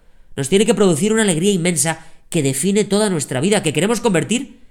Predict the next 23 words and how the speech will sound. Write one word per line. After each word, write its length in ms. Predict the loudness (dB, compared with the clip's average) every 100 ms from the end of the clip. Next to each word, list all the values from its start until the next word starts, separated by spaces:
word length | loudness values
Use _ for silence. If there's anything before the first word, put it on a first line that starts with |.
| -20 -20 -20 -18 -6
ya 320 | 0 0 -2
en 140 | -4 -2
un 120 | 0
adelanto 420 | 0 -2 -4 -6
del 140 | -8
cielo. 320 | -8 -10 -12 -16 -18 -18 -20 -20 -20 -20 -20 -20 -20 -20 -20 -10 -2
Gracias 480 | 0 0 0 -2 -2
al 120 | -4
cielo 480 | -2 0 0 -6 -14 -20 -20 -20 -18
vale 340 | -8 -4 -4 -4
la 140 | -6
pena. 280 | -10 -16 -20 -20 -20 -20 -20 -20 -20 -20 -20 -20 -20 -20 -10
Vale 220 | -4 -2
la 160 | -2 -2
pena 180 | -2 -2
luchar, 680 | -2 0 0 -2 -6 -18 -20 -20 -20 -20 -20 -20 -20 -10
vale 180 | -4 -2
la 140 | 0 0
pena 180 | 0
levantarnos 540 | 0 -2 -2 -2 -2 -4
cuando 220 | -6 -6
nos 120 | -6
caemos, 580 | -6 -4 -2 -4 -6